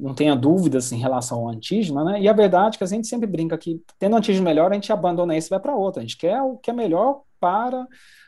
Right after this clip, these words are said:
a, o, a saúde animal, né? Mas,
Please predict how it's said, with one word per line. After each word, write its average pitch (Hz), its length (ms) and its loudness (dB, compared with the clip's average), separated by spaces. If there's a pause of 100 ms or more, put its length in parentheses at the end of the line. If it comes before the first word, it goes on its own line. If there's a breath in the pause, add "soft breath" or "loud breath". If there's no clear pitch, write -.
(120)
a, 165 580 0
o, 165 140 -2
a 156 80 -6
saúde 175 460 0
animal, 131 440 -6
né? 208 220 -8 (580 loud breath)
Mas, 165 520 0